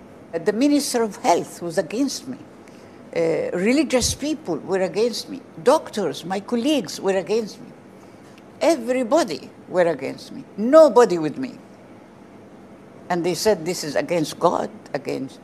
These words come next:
Christians were against me because Christians are also circumcised, boys and girls. So Muslims against me,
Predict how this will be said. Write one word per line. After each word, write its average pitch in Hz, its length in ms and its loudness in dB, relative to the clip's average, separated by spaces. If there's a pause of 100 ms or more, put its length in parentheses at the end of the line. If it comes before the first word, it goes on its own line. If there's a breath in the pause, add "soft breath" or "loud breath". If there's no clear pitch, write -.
(420 loud breath)
Christians 233 520 2
were 202 180 4
against 254 380 2
me 160 120 -6
because 160 420 -4
Christians 208 720 -2
are 170 140 2
also 180 300 -2
circumcised, 180 720 -4 (300)
boys 185 260 6
and 175 160 0
girls. 240 320 4 (800 loud breath)
So 170 500 -2
Muslims 196 520 0
against 208 480 -2
me, 139 180 -12